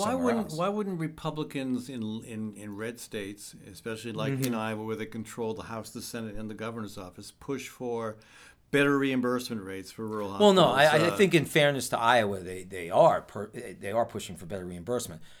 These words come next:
Speaker 1: Iowa is not one of the states that didn't do Medicaid expansion, but there were ten states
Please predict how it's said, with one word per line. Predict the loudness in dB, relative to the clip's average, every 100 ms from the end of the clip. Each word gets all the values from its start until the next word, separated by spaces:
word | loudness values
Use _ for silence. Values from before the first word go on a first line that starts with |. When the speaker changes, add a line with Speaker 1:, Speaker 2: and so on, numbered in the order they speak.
| -10
Speaker 1:
Iowa | 2 4 4 2 -4
is | -8 -4
not | -2 -2
one | -4
of | -6
the |
states | -8 -8 -8
that | -10 -10
didn't | -8 -8
do |
Medicaid | -8 -10 -12 -12 -12
expansion, | -10 -8 -6 -6 -10 -18 _ _ _ _ _
but | 0 2 0 -6 -8
there | -6
were | -6
ten | -4 -2 -2
states | -2 -4 -6 -10 -14